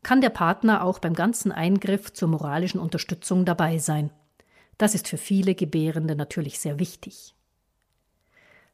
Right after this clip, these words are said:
Beim Eingriff selbst wird zuerst der Bauch desinfiziert,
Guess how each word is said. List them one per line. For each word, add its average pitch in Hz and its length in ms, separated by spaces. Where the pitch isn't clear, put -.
Beim 233 180
Eingriff 226 360
selbst 202 600
wird 226 180
zuerst 170 440
der 196 80
Bauch 165 340
desinfiziert, 170 880